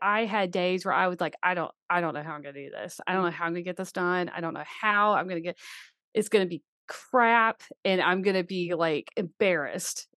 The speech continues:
Speaker 1: And so far, everyone that's read it, the feedback has been overwhelmingly positive. My editor, who thinks I'm crazy because I'm constantly like, "Oh my god, it's so, it's not the same as the first one." He's like, "It's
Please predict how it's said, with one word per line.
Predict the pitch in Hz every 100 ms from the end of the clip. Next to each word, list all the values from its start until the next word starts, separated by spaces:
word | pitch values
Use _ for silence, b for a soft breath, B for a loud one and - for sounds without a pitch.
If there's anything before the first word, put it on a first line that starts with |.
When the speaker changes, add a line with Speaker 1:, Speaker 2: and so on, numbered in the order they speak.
| -
Speaker 1:
And | 196 190
so | - 196 180 196
far, | - 392 392 208 202 247 - _ _ _ _ _ _ -
everyone | 190 202 254 254 262
that's | 262 -
read | 269 262
it, | 233 185 -
the | 202
feedback | 175 170 165 160
has | 180 170
been | 180 160 156 -
overwhelmingly | 190 202 202 202 202 202 202
positive. | 202 185 185 190 185 180
My | 180 143 135 -
editor, | 208 220 214 208 196 196 196 - _ _ _ _ _ 175
who | 170
thinks | 165 - 151
I'm | 143
crazy | - 262 254 247 233 226 214
because | 202 190
I'm | 165 165
constantly | 170 185 185 175 170
like, | 160 160 190
"Oh | 190
my | 240
god, | 285 285 277
it's | 254
so, | 320 302
it's | 226 -
not | 269 294
the | 285
same | 269 330 330 311
as |
the | 320 254
first | 285 330 302
one." | 269
He's | 269
like, | 262
"It's | 277